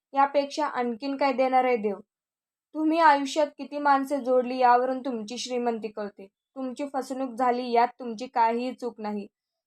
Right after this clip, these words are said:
चूक त्या लोकांची आहे ज्यांना तुमच्या विश्वासाची किंमत कळाली नाही. तुम्ही कोणासाठी कितीही केले तरी ते कोठेतरी कमी पडतेच, कारण सत्य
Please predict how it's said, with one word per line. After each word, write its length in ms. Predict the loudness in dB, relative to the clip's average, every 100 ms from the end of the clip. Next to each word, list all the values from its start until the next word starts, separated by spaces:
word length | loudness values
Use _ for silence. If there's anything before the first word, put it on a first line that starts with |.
| _ -6
चूक 220 | -6 -2
त्या 100 | 0
लोकांची 560 | 4 4 4 0 0 -4
आहे 180 | -4 -6 _ -2
ज्यांना 320 | 0 2 0
तुमच्या 380 | -2 -6 -4 -2
विश्वासाची 680 | -2 -4 -6 -6 -8 -10 -16 -14
किंमत 400 | -8 -2 0 0 0
कळाली 320 | 2 2 0
नाही. 320 | -4 -6 -10 -16 _ _ _ _ -6
तुम्ही 220 | -2 2
कोणासाठी 600 | 4 6 4 2 -2 -4
कितीही 480 | -8 -8 -2 0 2
केले 280 | 2 2 -2 -8
तरी 140 | -8 0
ते 160 | 0
कोठेतरी 520 | 2 2 2 2 0 -2
कमी 260 | -4 -4
पडतेच, 460 | -4 -2 -4 -6 -14 _ _ _ _ 2
कारण 260 | 2 2
सत्य 400 | 0 -2 -2 -4